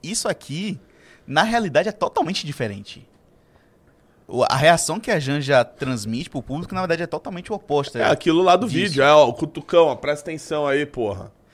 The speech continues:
Speaker 2: É isso.
Speaker 1: O cara que vai olhar ela olhando assim a, a paisagem,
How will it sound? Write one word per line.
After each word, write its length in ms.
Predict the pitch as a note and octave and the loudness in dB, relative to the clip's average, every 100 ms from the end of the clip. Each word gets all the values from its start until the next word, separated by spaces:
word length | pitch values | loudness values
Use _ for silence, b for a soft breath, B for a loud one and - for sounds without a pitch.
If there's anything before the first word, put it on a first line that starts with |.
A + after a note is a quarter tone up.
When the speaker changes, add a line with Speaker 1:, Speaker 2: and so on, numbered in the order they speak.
| b b | b b
Speaker 2:
É 100 | - | -6
isso. 460 | A#3 G3+ G#3+ - - - _ | -4 -2 -4 -8 -18 -20 _
Speaker 1:
O 140 | C3 | -6
cara 200 | - D3+ | 0 0
que 100 | D#3 | 2
vai 100 | D#3+ | 2
olhar 300 | D#3 C#3 C3 | 4 4 4
ela 240 | C3 C#3+ C3+ | 4 4 4
olhando 300 | B2 C3 C3 | 2 -2 -4
assim 340 | B2 C3 B2 | -4 -8 -6
a, 260 | A#2+ A#2 A#2+ | -4 -2 -2
a 40 | |
paisagem, 920 | A#2+ C3 B2+ A#2 A#2+ C3 C3 B2 B2+ | -2 -4 -4 -6 -2 0 -2 -6 -12